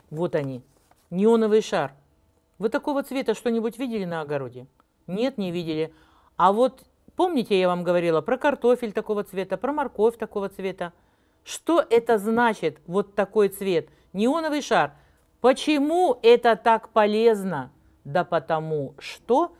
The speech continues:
здесь огромное количество антоцианов. Правильно. Это те вещества, которые окрашивают плоды в такой цвет – и борются за наше здоровье с вами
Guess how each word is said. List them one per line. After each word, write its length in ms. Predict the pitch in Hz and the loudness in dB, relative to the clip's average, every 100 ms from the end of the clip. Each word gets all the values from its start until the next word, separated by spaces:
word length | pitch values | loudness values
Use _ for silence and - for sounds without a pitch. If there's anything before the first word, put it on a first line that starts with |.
| _ _ - | _ _ -14
здесь 420 | 147 143 175 - | -10 -2 -2 0
огромное 600 | 151 143 160 156 151 135 | -2 -2 -4 -2 -2 -6
количество 760 | 131 135 143 208 262 - 220 247 - _ _ _ _ _ _ _ - | -4 -6 -6 -8 -10 -10 -4 -4 -6 _ _ _ _ _ _ _ -6
антоцианов. 680 | 143 143 147 - 143 131 117 _ _ _ _ - | -6 -4 -8 -6 -6 -6 -10 _ _ _ _ -12
Правильно. 560 | 123 135 127 120 113 _ _ _ _ | -4 -4 -4 -10 -14 _ _ _ _
Это 240 | 160 160 156 | -2 0 0
те 160 | 190 | 0
вещества, 560 | 151 139 143 170 196 214 _ | -4 -6 -10 -4 -4 -4 _
которые 440 | - 160 170 160 151 | -8 -2 2 2 0
окрашивают 840 | 147 147 156 151 147 208 208 233 - _ | -4 -6 0 0 0 -2 0 0 -2 _
плоды 540 | 151 143 131 156 202 - | -2 0 0 -4 -4 -8
в 40 | - | -10
такой 520 | 143 - 160 180 180 - | -10 -4 -2 -2 -4 -10
цвет – 400 | 170 180 220 220 _ - | -4 2 2 0 _ -8
и 120 | 226 | -2
борются 640 | 202 208 262 208 - 165 135 | 0 2 4 2 0 -6 -6
за 200 | 143 214 | 0 2
наше 380 | 214 226 220 202 | 4 2 0 -6
здоровье 640 | 175 196 196 226 240 220 | 0 2 4 4 2 0
с 100 | 196 | -2
вами 420 | 180 180 151 135 | 0 0 0 -2